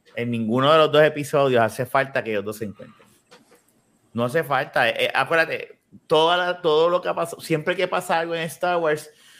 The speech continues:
en las películas tú, tú, tú siempre ves que hay una batalla aquí y otra batalla acá y otra pa-, y a-, y por, a-, por lo regular son o tres o dos cosas pasando a la misma vez. Aquí tú tienes dos cosas pasando. Esta, esta pendeja entre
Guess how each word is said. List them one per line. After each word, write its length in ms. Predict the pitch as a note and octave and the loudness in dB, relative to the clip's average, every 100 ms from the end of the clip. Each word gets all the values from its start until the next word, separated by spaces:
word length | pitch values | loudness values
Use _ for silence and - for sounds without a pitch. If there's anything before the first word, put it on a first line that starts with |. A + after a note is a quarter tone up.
| _ - | _ -8
en 120 | B2 | -4
las 140 | B2+ | -4
películas 440 | B2+ C3+ C3+ E3 C#3+ | 0 -2 0 -2 -2
tú, 160 | F3 | -8
tú, 180 | D#3+ E3 | -6 -10
tú 100 | E3 | -10
siempre 320 | D#3 E3 D#3+ E3 | -4 -2 0 0
ves 180 | D#3+ | 0
que 160 | - C#3+ | 0 2
hay 400 | A#2+ G#2+ A#2+ C#3 | 2 2 0 0
una 180 | D3+ C#3+ | -4 -2
batalla 320 | D#3 D3 C3+ | 0 0 0
aquí 400 | C#3 - F#3+ F#3 C3 | -2 -4 -8 -8 -4
y 60 | |
otra 160 | C3 C#3+ | -2 0
batalla 300 | C#3+ D3 C#3+ | 0 0 -2
acá 240 | C#3+ F3 | 0 0
y 60 | D#3+ | 0
otra 180 | B2 B2+ | -4 -8
pa-, 140 | - | -10
y 100 | A#2+ | -2
a-, 80 | B2+ | -2
y 80 | C#3+ | 0
por, 200 | C3+ B2+ C3 | -2 -2 0
a-, 200 | C3+ - | -2 2
por 100 | D3+ | 2
lo 60 | |
regular 240 | D3+ F3+ F#3+ | 4 2 2
son 200 | G3 F#3+ | -4 -4
o 180 | B2+ B2 | -2 0
tres 220 | E3 F#3+ | 2 2
o 80 | E3 | 4
dos 200 | D3+ D3+ | 2 0
cosas 260 | F#3 F#3 F3 | -4 -2 -2
pasando 360 | C3+ - A2+ A#2 | -4 -4 -4 0
a 40 | |
la 100 | A#2 | -2
misma 420 | A#2+ B2 A#2+ G#2+ F#2 | -2 -4 -4 -2 -4
vez. 200 | F2+ - _ - - - | -6 -12 _ -20 -20 -6
Aquí 320 | G#2 G#2 C#3 E3 | -4 -2 -4 -6
tú 80 | E3 | -2
tienes 260 | F#3 D#3+ | 0 0
dos 180 | C3 C3 | 2 0
cosas 260 | C#3 C#3 D3 | -2 -6 -4
pasando. 540 | B2+ - F#2+ F#2 - - - | -4 -6 -10 -10 -14 -14 -6
Esta, 340 | A2+ - D#3+ | -6 0 0
esta 320 | - C3 D#3 D3+ | 2 0 -2 0
pendeja 580 | D#3+ D#3 C#3+ D#3 D#3 | -4 -2 0 2 0
entre 580 | C#3+ C3+ - A#2 G#2+ A2 | -2 -4 -2 0 -2 -4